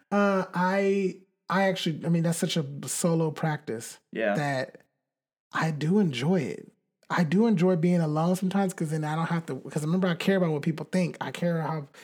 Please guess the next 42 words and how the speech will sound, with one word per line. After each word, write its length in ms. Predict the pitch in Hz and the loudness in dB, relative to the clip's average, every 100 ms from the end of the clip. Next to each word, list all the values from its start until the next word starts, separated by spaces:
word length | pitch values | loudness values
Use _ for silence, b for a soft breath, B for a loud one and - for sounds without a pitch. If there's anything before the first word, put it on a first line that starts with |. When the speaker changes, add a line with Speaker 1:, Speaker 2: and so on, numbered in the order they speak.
| B | B
Speaker 1:
people 200 | - 175 | -4 -2
perceive 480 | 143 147 - 180 170 | -2 -8 -2 0 0
me, 140 | 156 143 | -2 -4
if 100 | 160 | -4
I 120 | 143 | -6
seem 260 | - 165 | -2 -2
intelligent 520 | 147 143 175 165 147 139 | -2 -2 0 0 -2 -4
and 80 | |
all 100 | 135 | -4
that 80 | 147 | -4
shit 80 | - | -4
like 140 | 160 147 | -4 -4
that. 180 | 160 - B | -6 -6 B
If 60 | - | -2
Speaker 2:
Mm-hmm. 60 | 170 | 2
Speaker 1:
ain't 80 | 269 | 4
nobody 340 | 320 277 220 | 6 4 4
sitting 240 | 208 330 277 | 2 2 2
in 80 | 214 | 4
there, 160 | 202 | 4
it's 100 | 202 | 4
just 160 | 226 185 | 2 2
me. 300 | 247 359 - | 2 2 0
Oh, 480 | - 381 320 196 208 - | 0 2 4 2 -2 -8
fuck. 480 | - 415 - - - - _ - | -2 2 2 -2 -10 -20 _ -10
I 140 | 285 285 | -4 -2
can't, 220 | 269 226 269 277 - B B - | 0 2 2 0 -4 B B 0
I, 60 | |
I 20 | 320 | 4
know 200 | 269 247 | 6 4
I 60 | |
can't 220 | 226 165 156 | 4 0 0
stand 280 | 160 143 | -2 0
myself, 420 | 165 202 - 127 123 | 2 0 0 -6 -4
so 140 | - | -2
I 80 | 240 | -2
can 140 | 147 | -2
deal 120 | 156 202 | 0 2
with 80 | 156 | 2
my 120 | 180 | -2
black 300 | 139 127 - | -2 -6 -6
ass. 280 | 107 143 | -6 -6